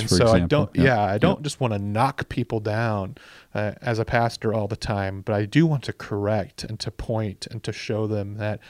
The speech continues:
Speaker 1: yes, politics has its place, and other, other things that you're into may have their place, um,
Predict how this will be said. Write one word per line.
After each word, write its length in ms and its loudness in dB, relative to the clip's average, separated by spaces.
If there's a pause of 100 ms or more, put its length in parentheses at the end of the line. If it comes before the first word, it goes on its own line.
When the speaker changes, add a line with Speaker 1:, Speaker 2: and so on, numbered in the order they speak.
(300)
Speaker 1:
yes, 280 4
politics 640 -2
has 240 2
its 160 -12
place, 480 0
and 80 -8
other, 380 2 (320)
other 180 8
things 360 2
that 120 0
you're 180 2
into 400 2
may 140 -2
have 260 -2
their 140 0
place, 580 -6 (500)
um, 440 -6